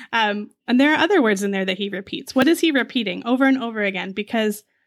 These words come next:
this is a long speech and people had to just listen. They didn't have the words written down in front of them like we do now, right? They were just listening.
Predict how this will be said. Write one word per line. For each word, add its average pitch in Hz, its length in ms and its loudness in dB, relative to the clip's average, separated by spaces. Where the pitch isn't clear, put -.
this 254 160 0
is 302 120 4
a 311 120 6
long 247 320 4
speech - 440 0
and 202 120 -6
people 226 260 0
had 247 140 4
to 220 120 -2
just 226 380 -2
listen. 233 460 -6
They 156 120 -6
didn't 233 200 2
have 247 160 2
the 247 80 0
words 226 320 2
written 208 160 2
down 202 200 2
in 202 80 -2
front 226 200 0
of 208 100 -2
them 180 380 -2
like 175 200 -6
we 208 140 0
do 190 180 -4
now, 175 400 0
right? 202 360 0
They 202 140 2
were 262 100 4
just 233 200 -4
listening. 190 500 -4